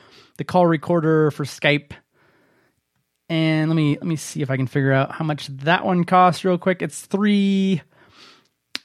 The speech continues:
it's three hundred and seventy-five dollars. So it's a, quite a bit more than the,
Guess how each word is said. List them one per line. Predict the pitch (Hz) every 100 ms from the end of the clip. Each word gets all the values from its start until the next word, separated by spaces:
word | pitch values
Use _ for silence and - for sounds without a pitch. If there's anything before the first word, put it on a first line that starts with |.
| _ _ _ _ _ _ _
it's | -
three | - 220
hundred | 226
and | 196 160
seventy-five | - - 185 180 190 202
dollars. | 214 214 214 220
So | - 156 147 147 143
it's | 135 165
a, | 156 147
quite | - 208
a | 190
bit |
more | 175 170 170
than | 147 143 135
the, | 135 131 131 131 131